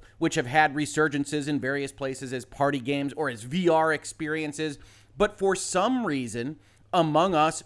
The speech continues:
took off in this period. And that reason is primarily attributed to Twitch and to streaming in general. I've pulled up a Kotaku article now that is titled Among Us's Improbable Rise to the Top of Twitch, where they go over a little bit of the history here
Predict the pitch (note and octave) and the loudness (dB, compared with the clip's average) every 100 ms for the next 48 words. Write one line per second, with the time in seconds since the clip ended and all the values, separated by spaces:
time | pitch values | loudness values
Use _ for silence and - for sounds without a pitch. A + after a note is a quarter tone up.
0 | _ - G#3 A3+ G#3+ E3+ G2 - - - | _ 2 4 6 6 4 4 -8 -18 -20
1 | _ G3+ F#3+ F3 D#3 - D3+ C#3 G#2 G2+ | _ 0 2 2 -2 -4 -4 -4 -4 -8
2 | D3 D3 G3+ D4 A#3 A3 F#3+ G#3 F#3 D#3+ | -4 2 2 2 -4 -4 -4 -4 -4 -6
3 | - E3+ D#3+ G#3+ D#4+ E3 D3 D3 - C3+ | 0 0 2 2 2 0 -2 -6 -6 -4
4 | B2 A2 C3 - _ _ _ - G#3 - | -4 -6 -10 -14 _ _ _ -6 -4 -4
5 | A#3 G#3 - - - D3+ D#3+ - E3 E3 | 0 0 0 -6 -4 -2 -2 -4 -4 -2
6 | D#3+ D#3+ D3+ B2+ D3+ A#2 F2 - _ _ | -2 -2 -2 0 0 -2 -10 -18 _ _
7 | - D#3 - F#3+ F#3 D#3 - D#3+ E3 E3+ | 0 0 2 0 0 -4 0 4 6 4
8 | D3+ D3 - C#3+ D3 D3+ C3+ A#2 - D#3+ | 2 0 -2 -2 0 0 -4 -6 0 2
9 | D#3+ C#3+ - _ _ F3+ D3+ D#3+ C#4 C4 | 0 -2 -14 _ _ 2 4 6 4 6
10 | G3+ G3+ G#3+ G#3 F#3+ - C#3+ C#3 - F3+ | 2 2 -6 -8 -8 -2 -2 -2 2 4
11 | G#3+ G#3+ A#3 E3 C3 A#2+ A#2+ A#2 - - | 4 2 -2 0 0 0 -4 -8 -14 -20
12 | _ - A#3 A#3 A#3+ D#3 D3 - D3+ - | _ -2 -2 0 -4 2 2 2 -8 -8
13 | E3+ C#3 - D#3 D#3+ C3 F#3+ A3 E3+ D#3 | -4 -4 -2 -2 -2 2 2 4 0 -2
14 | E3 D3+ C#3+ E3+ D#3 D#3+ D3 C3+ G3 - | -4 -2 0 -2 0 0 0 -4 -6 -6
15 | D3+ C#3 C#3 | -6 -4 -6